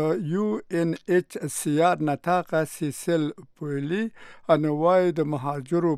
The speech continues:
په خلاف سیمه ییز اختلاف او نارضایت لوړې درجې ته رسېدلی دی او ورځ په ورځ زیاتېږي. د امریکا غږ ته ویلي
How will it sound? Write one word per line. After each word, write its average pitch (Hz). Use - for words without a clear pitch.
په 143
خلاف 151
سیمه 143
ییز 165
اختلاف 147
او 139
نارضایت 139
لوړې 147
درجې 135
ته -
رسېدلی 135
دی 131
او 139
ورځ 156
په 143
ورځ 151
زیاتېږي. 135
د 156
امریکا 135
غږ 135
ته -
ویلي 196